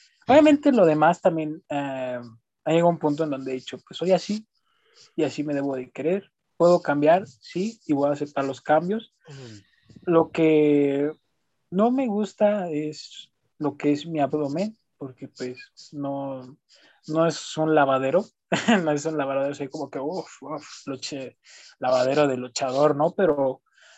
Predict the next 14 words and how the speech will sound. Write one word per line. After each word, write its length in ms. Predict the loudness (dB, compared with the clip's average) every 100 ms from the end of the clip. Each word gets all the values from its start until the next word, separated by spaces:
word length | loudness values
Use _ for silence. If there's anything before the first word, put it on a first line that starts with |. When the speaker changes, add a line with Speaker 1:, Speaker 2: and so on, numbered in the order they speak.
| _ _ _ _ _ _ _ _ _ _ _ -20 -12 -2
Speaker 1:
pero 180 | 2 4
es 40 |
lo 140 | 4
que, 480 | 2 -2 -4 -6 -6
lo 140 | -6 -6
que 160 | -6
no 160 | -6 -6
me 120 | -8
gusta, 360 | -10 -14 -18 -20 -12
un 60 |
poquito 280 | -6 -4 -4
mi 80 | -4
abdomen, 360 | -4 -6 -10 -12 _ _
¿no? 120 | -10